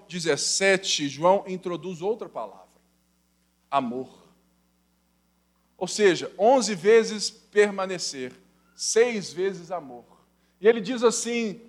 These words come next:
no versículo nove: "Como o Pai me, como o Pai me amou, assim os amei. Permaneçam no meu amor.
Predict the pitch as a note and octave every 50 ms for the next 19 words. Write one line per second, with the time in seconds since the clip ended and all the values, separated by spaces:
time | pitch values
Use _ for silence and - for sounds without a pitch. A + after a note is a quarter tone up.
0 | _ _ - G3 F#3 G#3+ G3+ F3+ - - A3+ - - A3 G#3 F#3+ F#3 F#3+ G3 G3
1 | G3 E3+ E3 - - - A#3+ B3 B3 A3+ - - - A3+ A#3+ C4 B3+ A#3+ A#3 A3
2 | - - - _ _ _ _ _ - A3 A3+ A#3 A3 A3+ A#3 A#3+ C4 B3 A#3+ A3
3 | F#3+ F#3+ G#3 A3+ A#3+ A#3+ G#3+ A3 - - - A#3 C4 C#4 C4+ - - _ _ _
4 | - A#3+ B3 G3+ B3 B3+ A#3+ G#3+ G#3 G#3 G3+ G#3 G#3+ - _ _ _ _ _ _
5 | _ _ _ _ - A3+ B3 B3+ B3 B3 A#3 A3+ A3 A3 B3 C#4+ D#4+ D#4 - -
6 | - A#3 G#3 F3 D#3+ D3 C#3+ C#3+ C#3 B2+ A#2 A2 G#2+ G#2 G2